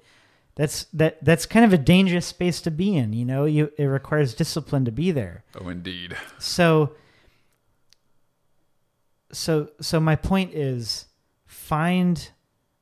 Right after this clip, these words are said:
Speaker 1: at all costs, find a community that you can rely on, that you can be vulnerable in front of. And whether that's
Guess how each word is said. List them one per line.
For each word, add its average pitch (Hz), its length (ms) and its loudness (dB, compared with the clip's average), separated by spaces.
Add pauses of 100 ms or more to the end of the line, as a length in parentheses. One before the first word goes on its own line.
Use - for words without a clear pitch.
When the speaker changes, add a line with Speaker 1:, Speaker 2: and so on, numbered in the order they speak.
(120)
Speaker 1:
at 143 180 -4
all 170 220 4
costs, - 760 -6
find 170 440 -2
a 156 40 -2
community 135 880 0
that 123 200 -12
you 131 120 -2
can 135 220 -6
rely 113 420 -4
on, 95 300 -14 (480)
that 139 180 -8
you 143 120 -4
can 151 180 -2
be 139 140 -4
vulnerable 123 600 -2
in 107 100 -8
front 107 260 -12
of. 87 340 -18 (420)
And 127 120 -8
whether 143 280 -2
that's - 600 -6